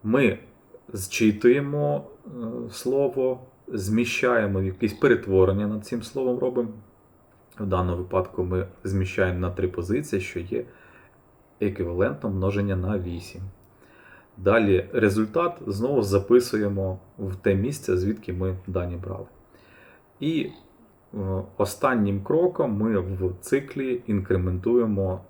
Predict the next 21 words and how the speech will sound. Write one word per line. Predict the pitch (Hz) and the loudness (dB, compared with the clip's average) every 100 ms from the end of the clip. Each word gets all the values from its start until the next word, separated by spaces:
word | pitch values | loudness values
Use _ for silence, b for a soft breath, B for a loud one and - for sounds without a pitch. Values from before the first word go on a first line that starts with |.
| - | -10
значення | 101 95 98 98 - 90 87 - - - | -6 -4 -2 -4 -4 -6 -6 -10 -14 -14
i. | 90 - _ _ B B B B B B B B B _ _ _ _ - | -14 -18 _ _ B B B B B B B B B _ _ _ _ -6
Остання | 107 107 - 117 101 | -4 0 2 4 4
команда | 95 98 123 170 165 | 2 0 0 2 2
в | 156 | 2
нашому | 151 - 143 135 | -2 -2 -4 -6
циклу | - 135 - 113 | 0 0 0 -4
переходить | 104 - 107 - 165 120 101 | -2 2 2 2 4 4 2
на | 92 | -2
початок | 92 92 82 82 82 | -2 -2 -2 -4 -8
циклу. | - 95 - B B B B B B B B B B B B B B B - | -10 -14 -14 B B B B B B B B B B B B B B B -8
Відповідно, | 104 107 113 147 139 123 104 101 - _ _ _ _ _ _ _ | -6 -2 0 0 2 0 0 -4 -14 _ _ _ _ _ _ _
ми | 107 113 | 0 2
будемо | 104 110 101 98 98 | 4 4 4 2 0
в | - | -2
цьому | - 101 92 | -6 -2 0
циклі | 92 98 90 92 | 2 2 2 -2
перебувати | - 92 90 90 85 82 - 92 - - | 0 2 2 0 -2 -4 -8 -8 -10 0
до | 95 | 0
тих | 90 92 - | 0 -4 -2
пір, | 180 | -8